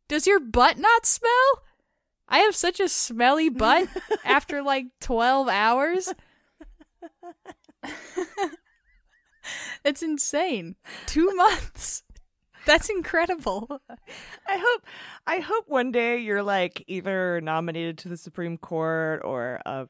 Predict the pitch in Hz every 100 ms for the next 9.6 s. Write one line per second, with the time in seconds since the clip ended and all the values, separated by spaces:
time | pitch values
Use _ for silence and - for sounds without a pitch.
0 | _ - - 165 175 165 160 156 - 151
1 | 151 170 151 160 - 156 156 156 156 165
2 | 151 151 147 170 190 170 165 147 147 -
3 | 143 127 131 143 - - - 285 156 151
4 | 233 415 508 - 277 311 - 262 294 349
5 | 320 403 427 220 220 226 226 285 226 247
6 | 247 220 214 226 - - - 202 160 -
7 | 214 277 285 370 370 339 285 269 247 240
8 | 233 - 208 185 180 202 - - 440 -
9 | 587 539 605 359 330 330